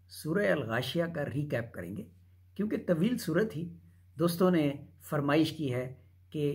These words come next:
इसे दोबारा समझाया जाए उमूमी मफहूम में, और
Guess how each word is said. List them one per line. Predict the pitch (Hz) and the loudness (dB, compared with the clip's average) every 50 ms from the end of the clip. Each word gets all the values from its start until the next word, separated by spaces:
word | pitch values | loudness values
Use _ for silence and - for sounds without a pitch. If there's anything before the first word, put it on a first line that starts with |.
| 143 - | -4 -6
इसे | - - - 160 151 139 127 131 - - - - 127 127 | -8 -6 -4 -2 -2 -2 -4 -6 -12 -16 -16 -12 -8 -4
दोबारा | 135 147 147 147 147 151 156 151 139 | -2 0 2 2 4 4 4 4 2
समझाया | - - 113 107 104 107 101 95 92 90 | 2 -2 -4 -4 -2 -2 -2 -2 -2 -4
जाए | 87 85 76 - - - - - - _ - - _ - - | -6 -8 -10 -12 -16 -20 -20 -20 -20 _ -20 -20 _ -6 0
उमूमी | 175 175 180 185 185 180 175 170 151 | 2 4 6 6 6 4 4 4 2
मफहूम | 135 123 117 - - 117 107 107 104 98 | 2 0 -2 -6 -8 -8 -6 -6 -6 -6
में, | 98 104 104 104 - _ _ _ _ _ _ _ _ _ _ _ _ _ - | -8 -10 -14 -18 -20 _ _ _ _ _ _ _ _ _ _ _ _ _ -10
और | 135 127 120 120 117 117 - - | -6 -4 -2 -2 -2 -4 -6 -10